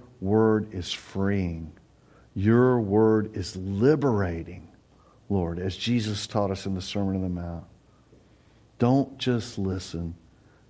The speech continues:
Do trust. Lord, help us to trust.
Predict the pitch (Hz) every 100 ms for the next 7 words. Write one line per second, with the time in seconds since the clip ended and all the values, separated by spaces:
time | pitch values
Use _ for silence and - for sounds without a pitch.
0 | - 87 131 151 127 82 - - - -
1 | - 98 73 - - - - _ _ _
2 | _ - 113 104 - 147 143 117 - -
3 | 90 - - 107 90 80 -